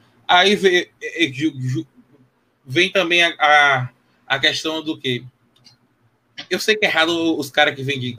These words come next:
os ambulantes, mas ambulante Lapa, Sete Portas, Barroquinha, e nesses mercados municipais é legal.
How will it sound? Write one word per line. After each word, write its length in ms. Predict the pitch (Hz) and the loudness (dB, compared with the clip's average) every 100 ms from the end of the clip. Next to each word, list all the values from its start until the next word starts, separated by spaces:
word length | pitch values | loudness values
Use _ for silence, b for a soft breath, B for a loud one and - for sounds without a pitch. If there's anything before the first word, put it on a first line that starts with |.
| 135 | -8
os 160 | 143 131 | -6 -4
ambulantes, 440 | 135 123 156 202 | -4 -2 -4 -6
mas 180 | 240 208 | -6 -4
ambulante 400 | 214 196 202 196 | -2 -2 -2 -2
Lapa, 480 | 151 151 - 175 - _ _ _ _ _ _ _ | 2 4 2 -6 -12 _ _ _ _ _ _ _
Sete 360 | - - 165 - | -8 -2 -2 -2
Portas, 720 | - 139 165 180 175 - _ _ | 0 2 0 -2 -8 -10 _ _
Barroquinha, 840 | 120 143 156 139 127 147 165 185 214 _ _ _ - | 0 4 4 2 -2 -2 -2 -2 -6 _ _ _ -6
e 60 | 156 | -2
nesses 240 | 175 165 | -2 -4
mercados 440 | 180 151 156 147 | -6 0 0 0
municipais 600 | 143 143 131 - 185 196 | -2 -8 -10 -4 -2 0
é 80 | 202 | 0
legal. 480 | 214 220 202 196 | -2 2 2 2